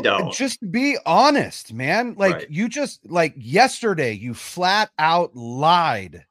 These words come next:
Speaker 1: you flat out lied to the media and to the fan base, saying, "I am not naming a Q B two until I have to." And one day later, the report drops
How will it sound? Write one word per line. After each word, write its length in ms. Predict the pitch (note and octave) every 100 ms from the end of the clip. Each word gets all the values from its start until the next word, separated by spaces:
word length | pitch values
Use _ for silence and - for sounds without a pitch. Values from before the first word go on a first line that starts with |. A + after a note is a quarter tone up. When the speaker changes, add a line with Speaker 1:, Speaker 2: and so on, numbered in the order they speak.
| _
Speaker 1:
you 160 | B2 D#3+
flat 520 | - - E3+ G3 A3 -
out 340 | E3+ F3 F3
lied 760 | C3 C3 C#3 D#3 D#3 C#3 G#2+ F2 _ _ _ _ -
to 380 | - G#3+ A3 A3
the 140 | G3+
media 580 | F#3 F#3+ F#3+ E3+ A#2+ A2
and 200 | C3 C3
to 240 | - G3+ G#3
the 120 | F#3+
fan 380 | - E3+ E3+ F3
base, 440 | C#3 F#2+ - - _ _
saying, 640 | - - G3 F#3 C#3+ G#2+ F#2+ _ _ -
"I 180 | E3+
am 240 | G#3 D3+ C3+
not 280 | D3 F3+ D#3+
naming 460 | D3 E3 E3 C#3+
a 80 | A#2
Q 280 | - D#3+ E3
B 180 | D3+ C#3+
two 520 | - E3+ D3+ B2 A#2+ _ _ C#3+
until 380 | C#3 D3+ D#3
I 140 | D3 C#3
have 380 | A2+ D#3+ E3 -
to." 320 | C3 G#2+ G#2+ _ _ -
And 500 | F3+ F3 C3+ A2+ A#2+
one 520 | D#3+ A3+ A#3+ B3 A#3+ _ - G#2+
day 500 | G#2 F#3 G3 G3 G3+ _ -
later, 800 | C3 C3+ D#3+ F#3+ F3+ C3 F#2+ F2 _ _ _
the 200 | A#2 C#3+
report 520 | C#3 C3 - F#3 F#3
drops 600 | B2+ C3+ B2+ A#2+ - -